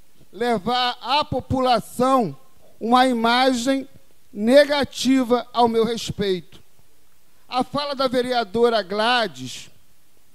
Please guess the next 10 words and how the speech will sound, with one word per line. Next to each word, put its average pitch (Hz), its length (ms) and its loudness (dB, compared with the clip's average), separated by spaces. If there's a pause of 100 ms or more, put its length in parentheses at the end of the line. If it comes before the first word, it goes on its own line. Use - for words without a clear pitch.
(260)
aqui, 208 640 0 (400)
de 196 140 -4
falar 214 420 2 (600)
com 202 120 0
a 202 60 4
irmã 202 240 4
de 190 120 0
Zilá, 190 420 2
Esther, 202 720 -2 (1900)
é, 247 320 0